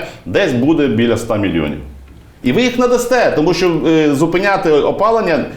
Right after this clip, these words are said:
в зимовий період заборонено законом. Так чому не направити ці сто мільйонів гривень через допомогу тим, хто не платить, які потребують цієї допомоги, і через них цільовим платежом, щоб це пішло до Теплокомуненерго?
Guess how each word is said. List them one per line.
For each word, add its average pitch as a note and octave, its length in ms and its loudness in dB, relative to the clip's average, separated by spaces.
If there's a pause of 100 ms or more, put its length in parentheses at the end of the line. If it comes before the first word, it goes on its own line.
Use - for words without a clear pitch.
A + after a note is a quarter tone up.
в B2+ 220 0
зимовий D3+ 400 2
період F#3 460 0 (240)
заборонено A2+ 680 0
законом. F#2+ 500 -2 (920)
Так E3+ 120 -2
чому A#3 280 2
не G#3+ 100 2
направити F#3+ 600 2
ці E3 240 0
сто E3+ 220 -2
мільйонів C#3+ 540 4
гривень C3 520 0 (340)
через F3 380 2
допомогу E3 960 0 (100)
тим, F#3 220 2
хто - 260 0
не D#3+ 140 4
платить, E3 520 0
які D3+ 220 2
потребують D#3+ 680 2
цієї C#3+ 240 2
допомоги, D3 640 2 (220)
і D3 80 2
через F3 360 2
них G3+ 340 0
цільовим E3+ 420 0
платежом, D#3+ 560 0 (100)
щоб C#3+ 200 -2
це F#3+ 120 2
пішло F#3 340 0
до D#3+ 100 0
Теплокомуненерго? C#3+ 1120 0